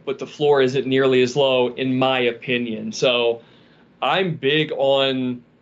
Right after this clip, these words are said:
sample size and looking for a guy who did it for a couple of seasons maybe and kinda has rounded out his game with some,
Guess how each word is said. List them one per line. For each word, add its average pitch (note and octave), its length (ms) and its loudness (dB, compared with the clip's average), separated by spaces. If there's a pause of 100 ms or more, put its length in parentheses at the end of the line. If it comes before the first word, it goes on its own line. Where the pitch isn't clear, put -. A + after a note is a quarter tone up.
(680)
sample E3 440 -2
size D#3 520 0
and B2+ 360 0
looking C3+ 280 -6
for C#3 180 2
a C3 60 2
guy C3 340 2
who B2 500 -2 (120)
did C3+ 160 -2
it C3+ 120 -2
for B2+ 140 2
a A#2 40 2
couple C3 380 -4
of A#2+ 100 -6
seasons C3 560 -4
maybe D3 360 0
and B2+ 120 0
kinda B2+ 260 -2
has B2 220 -2
rounded B2+ 400 2
out B2+ 200 0
his B2 220 -4
game C3 460 -4
with B2+ 160 -4
some, A#2+ 500 -8